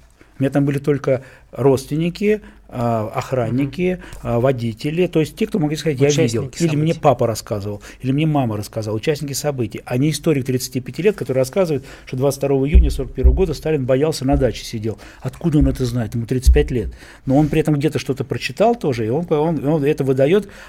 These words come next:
Speaker 1: Ты же думаешь, что он, наверное, в этих валенках, э, в, в, на пыльных полках сидел, да, в, в архивах, а он, оказывается, книжку прочел какую-то такую же. Ну вот, и поэтому там не было у меня никогда, никогда вот этих историков.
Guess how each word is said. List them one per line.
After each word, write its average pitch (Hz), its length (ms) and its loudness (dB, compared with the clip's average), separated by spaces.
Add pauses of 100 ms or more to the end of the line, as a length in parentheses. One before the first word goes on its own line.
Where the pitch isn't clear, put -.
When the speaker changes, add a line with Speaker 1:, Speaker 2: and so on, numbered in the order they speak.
(140)
Speaker 1:
Ты 151 140 0
же 139 80 2
думаешь, 131 260 2
что 131 160 -2
он, 131 80 2
наверное, 127 340 4
в 117 60 0
этих 110 240 -4
валенках, 123 560 0
э, 117 60 -4
в, 113 500 -2
в, 113 460 -6 (300)
на 127 100 4
пыльных 127 320 2
полках 208 320 4
сидел, 113 340 0
да, 139 240 6
в, 107 240 0
в 110 60 2
архивах, 107 420 0
а 110 100 -4
он, 196 120 2
оказывается, 165 320 0
книжку 139 320 -2
прочел 147 320 -2
какую-то 117 400 -4
такую 113 340 -4
же. 90 140 -12 (520)
Ну 147 120 2
вот, 147 240 2
и 127 180 -2
поэтому 165 380 0
там 175 180 2
не 185 140 2
было 139 160 6
у 127 80 4
меня 135 180 4
никогда, 135 800 4
никогда 131 400 0
вот 135 80 2
этих 123 180 -2
историков. 127 460 -4